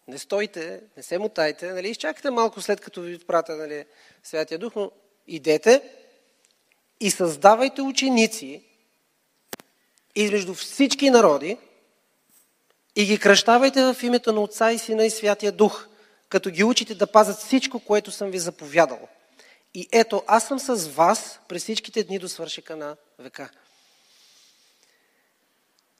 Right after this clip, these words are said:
Това е посланието от Исус към учениците и към нас.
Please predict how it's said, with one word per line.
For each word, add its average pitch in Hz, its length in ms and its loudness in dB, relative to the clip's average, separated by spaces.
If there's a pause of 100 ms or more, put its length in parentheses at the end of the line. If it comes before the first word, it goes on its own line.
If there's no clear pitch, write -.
(1120)
Това 185 280 0
е 254 80 2
посланието 196 880 -4
от - 200 -18
Исус 170 280 -12
към 160 180 -12
учениците 151 540 -12
и 139 60 -12
към 131 200 -18
нас. 127 360 -12